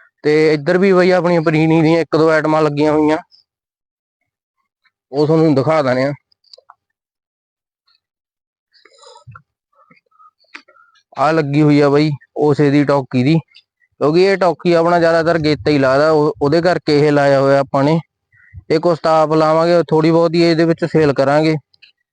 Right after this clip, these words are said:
ਕਿਉਂਕਿ ਇਹਦੀ ਮਾਰਕੀਟਿੰਗ ਬਹੁਤ ਹੁੰਦੀ ਆ। ਉਹ ਟਾਈਮ ਤੇ ਆ ਕੇ ਗੰਢਾ ਨਹੀਂ ਬਣਦਾ ਦੁਬਾਰੇ। ਤੇ ਆਹ ਇੱਧਰਲੀ ਸਾਈਡ ਪੇਡੇ ਆ ਗਏ, ਉਹ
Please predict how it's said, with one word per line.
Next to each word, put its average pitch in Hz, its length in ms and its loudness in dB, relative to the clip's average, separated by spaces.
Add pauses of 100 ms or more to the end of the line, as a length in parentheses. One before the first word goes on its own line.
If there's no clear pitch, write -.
(360)
ਕਿਉਂਕਿ 151 220 -2
ਇਹਦੀ 180 160 2
ਮਾਰਕੀਟਿੰਗ 160 540 0
ਬਹੁਤ 151 200 2
ਹੁੰਦੀ 143 180 0
ਆ। 151 60 2
ਉਹ 165 180 2
ਟਾਈਮ 170 260 0
ਤੇ 165 80 0
ਆ 160 100 2
ਕੇ 156 120 -2
ਗੰਢਾ 156 280 0
ਨਹੀਂ 143 240 -2
ਬਣਦਾ 123 340 0
ਦੁਬਾਰੇ। 117 320 0 (1160)
ਤੇ 131 60 -4
ਆਹ 139 200 0
ਇੱਧਰਲੀ 156 320 0
ਸਾਈਡ 156 240 0
ਪੇਡੇ 139 340 0
ਆ 143 100 2
ਗਏ, 147 180 0 (1300)
ਉਹ 147 480 0